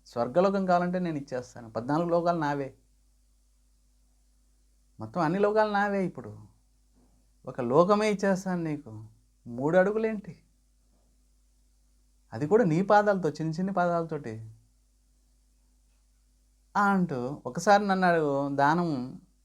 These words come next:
దానం తీసుకోవడానికి ఒకసారి నా దగ్గరికి వస్తే ఇక తీసుకున్న తర్వాత మళ్ళీ ఇంకెవరి దగ్గరికి వెళ్ళాల్సిన అవసరమే లేదు, బలి మహారాజు అంటున్నారు. అంత దానవ-, దానకర్తను నేను.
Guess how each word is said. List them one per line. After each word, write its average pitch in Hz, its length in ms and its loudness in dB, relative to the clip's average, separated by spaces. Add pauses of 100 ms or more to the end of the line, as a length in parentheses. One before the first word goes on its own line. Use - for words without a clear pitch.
(120)
దానం 147 760 -4 (360)
తీసుకోవడానికి 175 500 0
ఒకసారి 170 320 -4
నా 156 100 -2
దగ్గరికి 165 300 -4
వస్తే 208 560 -6 (600)
ఇక 143 220 -10
తీసుకున్న 185 320 -6
తర్వాత 196 320 0
మళ్ళీ 180 240 0
ఇంకెవరి 170 380 0
దగ్గరికి 170 280 -2
వెళ్ళాల్సిన 156 460 -2
అవసరమే 151 460 -4
లేదు, 117 380 -6 (600)
బలి 180 140 -6
మహారాజు 131 240 -2
అంటున్నారు. - 380 -14 (1160)
అంత 147 640 -4 (420)
దానవ-, 131 540 -2 (140)
దానకర్తను 139 680 -6
నేను. 92 280 -10